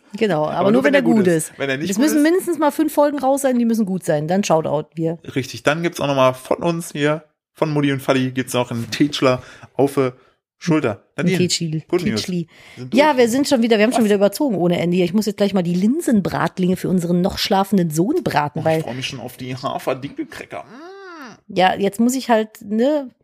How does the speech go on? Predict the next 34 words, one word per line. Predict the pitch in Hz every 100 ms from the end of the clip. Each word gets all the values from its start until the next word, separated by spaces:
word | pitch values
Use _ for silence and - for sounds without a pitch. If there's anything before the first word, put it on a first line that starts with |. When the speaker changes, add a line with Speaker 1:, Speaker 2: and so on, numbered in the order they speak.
| _ _ -
Speaker 1:
jetzt | 208 262
muss | 294
ich | -
das | 196
halt | 151 156
hier |
übernehmen, | 151 147 170
aber | 330
es | 381
macht | 269 -
ja | 160
nichts. | 160 - - - - _
Ähm, | 208 226 226 233 240 240 240 240 226 - -
ja, | 277 392 175
möchtest | 220 - 285
du |
dich | 262 -
schon | 269
mal, | 247 240 240 247 247 - _ _ _ _ _ _ _ _ _ _ _ _ _ _ _ _ _ _ _ _
was | - -
möchtest | 233 220 214
du |
machen? | 175 165 233 339 392 _
Das | -
ist | 220
ja | 220
jetzt | 208 -
Ende | - 180 202
vom | 233
Podcast, | - 170 - 262 285
was | 240
möchtest | 220 -
du | 202
tun? | - 180 226